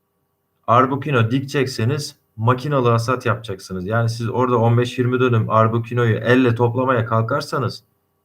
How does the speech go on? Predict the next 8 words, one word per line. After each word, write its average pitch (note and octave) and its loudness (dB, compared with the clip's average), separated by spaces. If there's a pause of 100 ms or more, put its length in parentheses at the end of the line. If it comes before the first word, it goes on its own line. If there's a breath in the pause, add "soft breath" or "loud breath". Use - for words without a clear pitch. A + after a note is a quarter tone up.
(100)
yani G#2 -10 (400)
akıl A#2+ -2
kârı C3 4
değil B2+ 0
bu A#2 0
iş. - -8 (120)
Bunu A#2+ -4
unutun. C#3+ -2